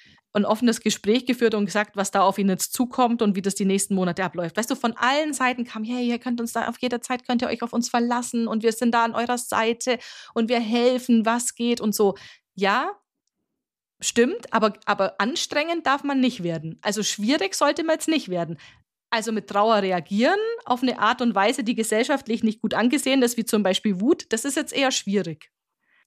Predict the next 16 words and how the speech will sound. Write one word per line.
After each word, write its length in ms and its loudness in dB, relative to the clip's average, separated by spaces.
Und 140 4
das 160 2
war 140 2
was, 280 0
da, 300 0
damit 280 -2
hab 140 -6
ich, 240 -2
also 140 -4
das 360 0
war 220 4
so, 420 0
würd 240 -8
fast 340 -2
schon 180 0
sagen, 500 0